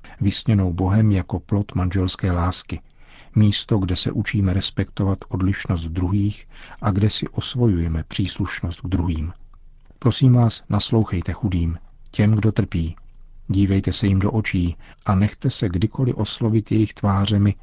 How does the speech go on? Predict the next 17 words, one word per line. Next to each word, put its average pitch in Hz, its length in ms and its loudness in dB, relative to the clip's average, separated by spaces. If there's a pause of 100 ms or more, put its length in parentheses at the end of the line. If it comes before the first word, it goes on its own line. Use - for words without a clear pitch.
(120)
zbrázděnými 92 800 0
bolestí 95 720 -2 (480)
i 120 80 2
jejich 107 360 4
úpěnlivě 110 600 4
prosícíma 104 640 2
rukama. 82 400 -4 (600)
Od 110 200 2
nich 92 320 -4
lze 95 280 0
přijmout 95 560 0
autentickou 95 720 -2
lekci - 300 -4
života, 101 480 0 (280)
lidství 104 500 0
a 107 60 0
důstojnosti. 87 800 0